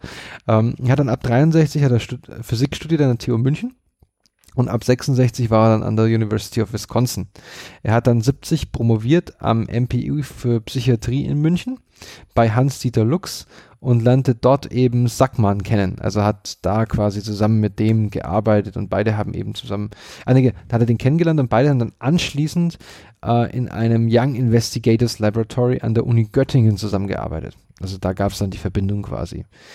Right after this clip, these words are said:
Ähm, und neunzehnhundertachtzig haben sie dann zusammen die oben beschriebene Methode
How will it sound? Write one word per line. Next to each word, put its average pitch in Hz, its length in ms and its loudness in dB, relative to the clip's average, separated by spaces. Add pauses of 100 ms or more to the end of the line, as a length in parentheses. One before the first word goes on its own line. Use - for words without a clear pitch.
(440)
Ähm, 95 600 -2 (240)
und 113 100 2
neunzehnhundertachtzig 113 1040 0
haben 110 200 4
sie 107 100 0
dann 107 160 0
zusammen 107 420 0
die 110 140 -2
oben 113 340 -2
beschriebene 107 400 -4
Methode 110 540 0